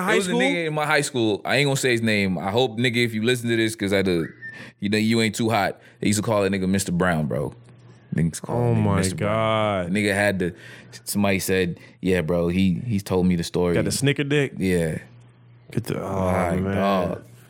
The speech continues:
Speaker 2: I can't
Speaker 1: They
Speaker 2: do it.
Speaker 1: wildin'.
Speaker 2: They
Speaker 1: I can't.
Speaker 2: fucking, you know. But I think that's just where we are. Like,
Speaker 1: I don't know, though. I, I really believe, like, you know, when you come across different women in your life, like, they give you, like, a different
Speaker 2: Different
Speaker 1: sexual, sexual energy.
Speaker 2: sex-, yeah.
Speaker 1: So I met women that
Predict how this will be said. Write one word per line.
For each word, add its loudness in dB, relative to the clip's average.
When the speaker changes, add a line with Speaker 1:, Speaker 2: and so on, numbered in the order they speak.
Speaker 2:
I -2
can't -2
Speaker 1:
They 2
Speaker 2:
do 0
it. -2
Speaker 1:
wildin'. 0
Speaker 2:
They -4
Speaker 1:
I 0
can't. 0
Speaker 2:
fucking, -8
you 0
know. 0
But 0
I 2
think 0
that's 0
just -4
where 0
we 0
are. 0
Like, -2
Speaker 1:
I -4
don't 2
know, -2
though. -6
I, 0
I -2
really 2
believe, 0
like, 0
you -2
know, 0
when 0
you 0
come 0
across 0
different 0
women 2
in 2
your 2
life, 0
like, -2
they 2
give 0
you, 2
like, -2
a -2
different 0
Speaker 2:
Different 2
Speaker 1:
sexual, -2
sexual -2
energy. 2
Speaker 2:
sex-, -4
yeah. 0
Speaker 1:
So -2
I 0
met 0
women 0
that 2